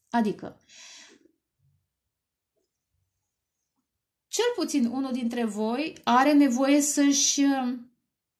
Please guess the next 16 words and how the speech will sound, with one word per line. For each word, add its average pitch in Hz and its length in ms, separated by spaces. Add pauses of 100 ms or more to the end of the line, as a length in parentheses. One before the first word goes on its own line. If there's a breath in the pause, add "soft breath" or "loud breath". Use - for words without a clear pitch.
(2250)
rezolve 302 540
niște 294 380
chestiuni 302 500
emoționale, 262 880
aș 196 140
spune, 196 640 (1160 loud breath)
și - 160
celălalt 320 540
probabil 285 440
conștientizează, 240 880
cel 302 200
care 302 180
este 285 220
mai 269 280
intuitiv 277 880 (1160)
conștientizează 254 1500